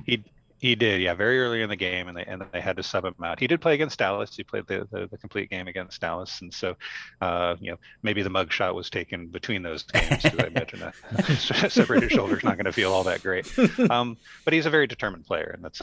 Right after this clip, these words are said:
Speaker 1: something that, you know, he was kinda happy-go-lucky when he signed with the Quakes. You know, I remember his signing ceremony was on the dirt where the stadium was gonna be built, and there was some,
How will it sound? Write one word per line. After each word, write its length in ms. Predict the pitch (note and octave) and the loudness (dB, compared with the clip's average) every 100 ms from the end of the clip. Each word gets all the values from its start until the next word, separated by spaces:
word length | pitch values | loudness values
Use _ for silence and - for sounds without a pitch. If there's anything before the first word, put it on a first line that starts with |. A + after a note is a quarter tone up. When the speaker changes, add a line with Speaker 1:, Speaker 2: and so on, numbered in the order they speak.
| - | -12
Speaker 1:
something 360 | D#2+ - E2+ E2+ | -10 -8 -8 -6
that, 420 | E2+ E2+ - - | -4 -4 -6 -8
you 80 | E2+ | -8
know, 60 | |
he 100 | E2+ | -6
was 140 | F2 - | -6 -6
kinda 240 | - A#2 | -2 0
happy-go-lucky 760 | A#2 - A2 G#2 G2 F#2+ G2+ | 0 0 -2 0 0 -4 -6
when 140 | F#2 F2+ | -8 -10
he 40 | |
signed 320 | - F2+ F2+ | -8 -6 -6
with 100 | F2 | -8
the 40 | - | -12
Quakes. 460 | - F2+ E2+ - | -4 -4 -4 0
You 140 | - F#2 | 0 0
know, 40 | |
I 40 | F2+ | -6
remember 260 | F#2 D#2+ | -6 -6
his 100 | - | -6
signing 380 | - F#2+ F2+ F2 | -2 -2 -2 -4
ceremony 500 | - F2+ F2 F2 F2 | -4 -4 -4 -8 -8
was 320 | E2+ F2 E2 | -8 -8 -4
on 160 | F2+ E2+ | -6 -4
the 80 | E2+ | -8
dirt 400 | D#2+ F2 F2 - | -6 -6 -6 -6
where 140 | E2+ | -6
the 60 | E2+ | -6
stadium 440 | - F2+ F2+ F2 | -2 -2 -2 -6
was 200 | F2 E2 | -8 -12
gonna 180 | F2 E2+ | -10 -10
be 120 | E2+ | -10
built, 360 | E2 E2 E2 - | -6 -6 -6 -10
and 80 | E2 | -10
there 80 | |
was 140 | E2 - | -10 -8
some, 720 | - - F2+ F2+ F2+ F2+ | -4 -4 -4 -6 -14 -16